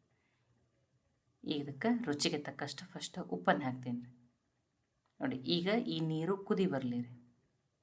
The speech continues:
ನೋಡಿ, ಜಾಸ್ತಿನೂ ನೀರು ಹಾಕ್ಬಿಟ್ರಿ, ಕರೆಕ್ಟಾಗಿನೇ ಹಾಕ್ರಿ.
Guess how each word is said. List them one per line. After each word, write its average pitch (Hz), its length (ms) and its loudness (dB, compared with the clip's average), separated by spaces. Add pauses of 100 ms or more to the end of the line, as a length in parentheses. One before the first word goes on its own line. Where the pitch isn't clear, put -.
(200)
ನೋಡಿ, 143 160 0
ಜಾಸ್ತಿನೂ 143 480 4
ನೀರು 147 260 4
ಹಾಕ್ಬಿಟ್ರಿ, 143 400 -2
ಕರೆಕ್ಟಾಗಿನೇ 139 580 0
ಹಾಕ್ರಿ. 131 320 -6